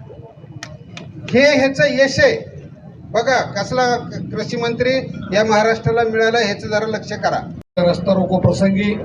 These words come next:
Speaker 2: शेतकऱ्याचा विमा हा खऱ्या अर्थानं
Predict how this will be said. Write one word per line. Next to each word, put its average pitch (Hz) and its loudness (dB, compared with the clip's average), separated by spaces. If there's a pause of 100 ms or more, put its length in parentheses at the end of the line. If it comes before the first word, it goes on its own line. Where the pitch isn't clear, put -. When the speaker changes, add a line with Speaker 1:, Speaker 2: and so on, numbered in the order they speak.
(1120)
Speaker 2:
शेतकऱ्याचा 196 2 (840)
विमा 196 4 (840)
हा 190 0
खऱ्या 202 0
अर्थानं 208 4